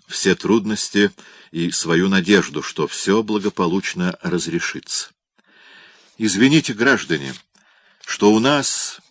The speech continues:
все еще есть недостатки, но не хватает ни дня, ни часу. Вся беда в том, что старый строй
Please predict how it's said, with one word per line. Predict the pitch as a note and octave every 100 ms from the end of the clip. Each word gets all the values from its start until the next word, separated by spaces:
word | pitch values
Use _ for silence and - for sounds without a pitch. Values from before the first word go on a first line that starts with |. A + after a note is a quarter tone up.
| _ -
все | - B2+ C3+
еще | B2 - A2+
есть | A#2 B2 -
недостатки, | G#2+ G#2+ - - F2+ - - - _ _ _ _ _ _ - _
но | F2+ C#3
не | D3+
хватает | - C#3 C#3 D#3+ D3 C#3 -
ни | G2+ A#2
дня, | E2+ A#2+ E3+
ни | E3
часу. | D#3 - G2 - - - - _ _ - _ _ C4+ D4 F#4 D#4 C#4 _ _ _ _ _ _ _ -
Вся | - - B2 D#3+
беда | D#3+ E3+
в | -
том, | F3 E3+
что | - D3+ D3+
старый | - D#3 D#3+ D3
строй | - - D#3+ D3+